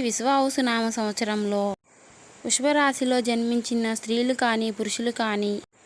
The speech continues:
పేరు బలాన్ని బట్టి లేదా జన్మరాశిని బట్టి శని బం-, బ్రహ్మాండంగా యోగిస్తున్నాడు, రాహువు బ్రహ్మాండంగా యోగిస్తున్నాడు,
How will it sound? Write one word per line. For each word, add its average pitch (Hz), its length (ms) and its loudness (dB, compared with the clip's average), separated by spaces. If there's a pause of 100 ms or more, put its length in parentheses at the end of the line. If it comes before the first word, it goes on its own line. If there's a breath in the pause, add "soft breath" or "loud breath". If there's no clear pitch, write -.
(220)
పేరు 262 320 4
బలాన్ని 262 480 4
బట్టి 233 380 0
లేదా 226 320 2
జన్మరాశిని 240 840 2
బట్టి 208 400 0 (760)
శని 262 340 2
బం-, 233 320 -2 (300)
బ్రహ్మాండంగా 226 680 2
యోగిస్తున్నాడు, 214 920 0
రాహువు 240 540 2 (520)
బ్రహ్మాండంగా 240 680 0
యోగిస్తున్నాడు, 220 800 -2